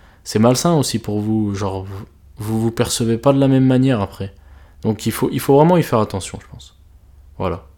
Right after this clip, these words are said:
Je vais passer à la suite parce que j'ai très peu de temps, comme je vous l'ai dit, et que vu que là on est en pleine gestion du temps, euh, voilà. <laughs> Donc on va passer vraiment au cœur du sujet de la gestion du temps.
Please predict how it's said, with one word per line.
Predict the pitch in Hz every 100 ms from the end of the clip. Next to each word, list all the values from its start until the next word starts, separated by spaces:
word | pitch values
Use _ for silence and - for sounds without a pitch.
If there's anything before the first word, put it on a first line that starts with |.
| - - - - - - - - - -
Je | 107
vais | 110
passer | 120 143 -
à | 151
la | 117
suite | - 143 -
parce | 98
que | -
j'ai | 104 98
très | - 123
peu | -
de | 104
temps, | - 95
comme | 98 101
je | 101
vous |
l'ai | 98 95
dit, | 101 123 -
et | 101
que | - - 98
vu | 98 107
que | -
là | 107
on | 101
est |
en | 95
pleine | 87 107
gestion | 104 104 -
du | 107 98
temps, | - 107 104 95
euh, |
voilà. | 95 95 - _ _ -
<laughs> | - - _ _ _ - - - - - - - - - -
Donc | 110
on | 113
va | 113
passer | 123 -
vraiment | 147 123 135 143
au | 104 98
cœur | 95 139
du | 123
sujet | 110 - 98 107 135 156 - _ - -
de | 107 107
la | 107 101
gestion | 113 -
du | 123 107
temps. | 95